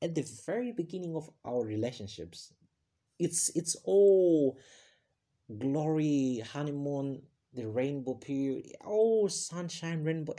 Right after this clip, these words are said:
everything is beautiful because we just got into the relationship, right? So as we grow older into our relationships, you start to disagree on certain subjects. We start to have small, tiny fights.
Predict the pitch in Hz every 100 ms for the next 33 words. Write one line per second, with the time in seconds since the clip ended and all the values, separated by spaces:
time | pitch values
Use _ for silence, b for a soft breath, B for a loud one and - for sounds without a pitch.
0 | - 226 202 175 147 135 202 180 151 139
1 | 185 165 - 160 190 196 226 220 185 175
2 | 151 131 113 131 139 92 - - - -
3 | - 302 - _ B B B - 156 139
4 | B B 151 160 170 262 143 151 175 -
5 | 147 139 120 113 113 107 92 92 101 101
6 | 101 85 - B B - 156 - - 185
7 | 185 - 120 101 - 98 104 131 147 147
8 | B B B - 117 - 131 113 - 120
9 | 123 - 120 120 - 98 92 - 117 107
10 | - 104 - 110 107 110 107 - - 113
11 | 104 104 - - 98 101 104